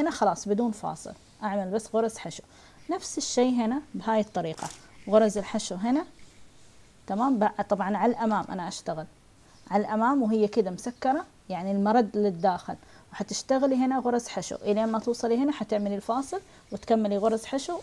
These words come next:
أيضًا تحت حتعملي غرز حشو، وخلاص، وكده خلص. طبعًا في نهاية الفيديو حوريكي ال-، آه، الغل-، الغلاف وهو جاهز ومرتب.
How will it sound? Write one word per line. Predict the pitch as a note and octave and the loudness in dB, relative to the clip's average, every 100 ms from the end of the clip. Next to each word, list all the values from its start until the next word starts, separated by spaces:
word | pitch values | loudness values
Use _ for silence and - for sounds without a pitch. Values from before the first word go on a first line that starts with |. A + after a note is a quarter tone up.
| - | -2
أيضًا | B3 B3+ B3 A#3 | 0 2 0 0
تحت | B3 C4 - | -4 -6 -8
حتعملي | G#3+ G#3+ G#3+ G#3 | -4 -2 -2 0
غرز | A3 G#3+ - | 0 -2 -4
حشو، | B3 D#4+ F#4+ - - - | -10 -10 -12 -18 -20 -16
وخلاص، | - G#3+ G#3+ G#3 | -4 -2 -2 -2
وكده | G3+ G#3+ G3+ | -2 0 0
خلص. | G#3+ A#3 D4+ - - - | -2 -2 -4 -8 -20 -4
طبعًا | A3 G#3 | 0 0
في | G3+ G3+ | 0 -2
نهاية | G#3+ A#3+ A#3 | 0 2 2
الفيديو | G3 A#3 B3+ D4+ | 2 0 0 -4
حوريكي | - G3+ G3+ G3+ A3 - A#3 A#3 - - - | -2 -2 0 0 0 -2 -6 -6 -20 -16 -8
ال-، | F#3 F#3 F#3 | -6 -6 -6
آه، | F3+ F3 E3+ - F3+ F3 F3 - - - | -6 -6 -8 -10 -10 -12 -14 -18 -16 -8
الغل-، | F#3 G3 G3+ G#3+ | -2 -2 -2 -2
الغلاف | F#3+ F3 G#3 A3+ B3+ C4+ - - | -4 0 0 2 0 -4 -10 -12
وهو | G3 G3+ G3+ G3+ | -6 -4 -2 -2
جاهز | F#3+ F#3+ F#3+ A3 A3 | -2 -4 -4 -6 -8
ومرتب. | F#3+ E3 D#3 - | -8 -10 -14 -18